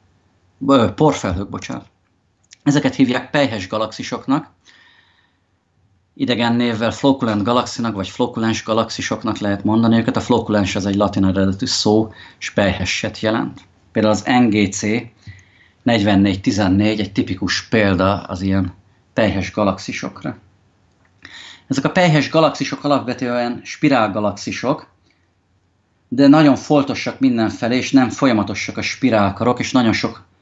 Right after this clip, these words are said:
sötét porfelhő figyelhető meg.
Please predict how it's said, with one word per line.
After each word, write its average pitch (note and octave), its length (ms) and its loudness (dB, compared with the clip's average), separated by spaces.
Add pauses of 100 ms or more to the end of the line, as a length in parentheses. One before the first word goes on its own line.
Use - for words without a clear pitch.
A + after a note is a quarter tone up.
(280)
sötét B2 460 0
porfelhő A#2 540 0
figyelhető G2+ 680 -2
meg. - 280 -2